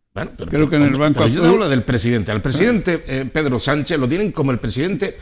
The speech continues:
Speaker 1: más feminista de la historia de España.
Speaker 2: Es que ni tan siquiera todos los ministros de la parte de Podemos estaban
Speaker 1: Claro,
Speaker 2: allí.
Speaker 1: pues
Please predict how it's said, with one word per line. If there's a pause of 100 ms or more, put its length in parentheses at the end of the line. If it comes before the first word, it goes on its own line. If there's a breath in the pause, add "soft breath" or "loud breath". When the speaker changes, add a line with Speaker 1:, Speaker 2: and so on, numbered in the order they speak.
(120 loud breath)
Speaker 1:
más
feminista (340)
de
la
historia
de
España.
Speaker 2:
Es
que
ni
tan
siquiera
todos
los
ministros
de
la
parte
de
Podemos
estaban
Speaker 1:
Claro,
Speaker 2:
allí.
Speaker 1:
pues